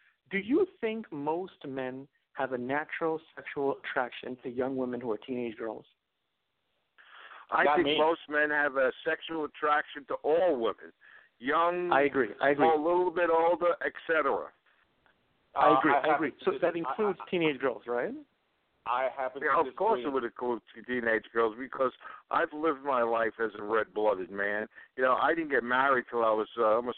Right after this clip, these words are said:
Speaker 2: twenty-eight. So, uh, uh,
Speaker 1: Okay, okay.
Speaker 2: I, I, I
Speaker 1: So,
Speaker 2: could
Speaker 1: so
Speaker 2: really,
Speaker 3: I happen
Speaker 2: e-, e-, even though I'm married a long time,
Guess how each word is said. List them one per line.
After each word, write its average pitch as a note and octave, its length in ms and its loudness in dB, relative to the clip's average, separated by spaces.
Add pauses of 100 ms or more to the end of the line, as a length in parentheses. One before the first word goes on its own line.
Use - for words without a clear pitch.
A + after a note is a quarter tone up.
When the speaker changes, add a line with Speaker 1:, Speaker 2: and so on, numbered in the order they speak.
Speaker 2:
twenty-eight. A#2+ 520 -2 (960)
So, G#2+ 400 4
uh, G2+ 280 4 (360)
uh, G2+ 320 4
Speaker 1:
Okay, A#2 200 0 (260)
okay. - 140 -4
Speaker 2:
I, B2+ 100 0 (440)
I, C3+ 100 2 (120)
I C#3 60 2
Speaker 1:
So, - 100 2
Speaker 2:
could C3 80 -2
Speaker 1:
so B2+ 60 -4
Speaker 2:
really, D#3 420 4
Speaker 3:
I D#3+ 80 4
happen D#3 260 -2
Speaker 2:
e-, E3+ 260 -6
e-, F3+ 60 -4
even F3+ 180 -2
though E3 200 4
I'm C#3 160 0
married D3 400 2
a C#3 60 4
long C#3 320 4 (180)
time, C3 360 0